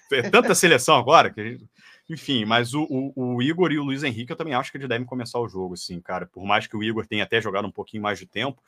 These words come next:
E aí entra um detalhe, né? É, é o momento, é o tempo, é o momento e a confiança que eles estão jogando. Eu acho que dificilmente o, o Arthur vai, vai abrir mão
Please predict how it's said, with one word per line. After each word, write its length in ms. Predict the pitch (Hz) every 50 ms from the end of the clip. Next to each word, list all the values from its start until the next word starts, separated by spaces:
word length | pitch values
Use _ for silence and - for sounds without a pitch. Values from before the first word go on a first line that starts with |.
| _ _ _ _ _ _ _ _ _ _ - _ _ _ _ _ _ -
E 100 | 151 175
aí 200 | 196 196 202 196
entra 200 | 202 220 220 202
um 80 | 208 208
detalhe, 400 | 220 233 226 - 175 180 165 131
né? 120 | 123 117
É, 200 | 98 101 104 - _ -
é 60 | 117
o 40 | 120
momento, 520 | 147 175 175 147 135 135 127 127 - 117
é 40 | -
o 80 | 113 110
tempo, 380 | - - 120 123 120 117 113 _ _ _ -
é 120 | 104 98 98
o 100 | 98 98
momento 440 | 104 104 104 107 117 127 127 143
e 120 | 139 135 117
a 60 | 110
confiança 500 | - - 131 123 - - 113 123 123 -
que 60 | -
eles 80 | 120 -
estão 160 | - 123 120
jogando. 420 | 117 143 131 107 101 101 98 95
Eu 360 | 95 95 98 104 120 131 127 107
acho 160 | 113 123 - -
que 80 | _ _
dificilmente 560 | 131 - - 143 - - 147 127 127 127 - -
o, 480 | 139 135 131 131 127 123 123 120 120 -
o 140 | 117 113
Arthur 360 | 113 - - _ - 117 117 110
vai, 280 | 123 117 117 117 120
vai 160 | 113 110 110
abrir 200 | 110 104 110 117
mão 200 | 110 110 117 131